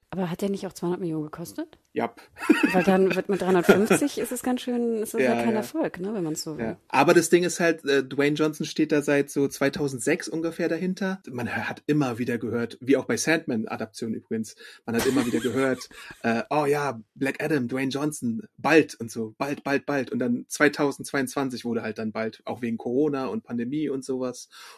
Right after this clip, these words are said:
Speaker 2: Und weil Dwayne Johnson natürlich siebzehn Filme pro Jahr dreht und zwei Serien und dann noch die Company aus dem Boden stampft und so. Aber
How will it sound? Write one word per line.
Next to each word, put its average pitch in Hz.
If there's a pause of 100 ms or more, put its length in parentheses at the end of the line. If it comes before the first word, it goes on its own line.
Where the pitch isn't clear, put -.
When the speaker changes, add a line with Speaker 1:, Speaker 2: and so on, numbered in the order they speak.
Speaker 2:
Und 113
weil 110
Dwayne 117
Johnson 120
natürlich 113
siebzehn -
Filme 151
pro 143
Jahr 139
dreht 135
und 123
zwei 131
Serien 135
und 131
dann 127
noch 127 (340)
die 151
Company 143
aus 131
dem 127
Boden 127
stampft -
und 123
so. 117
Aber 123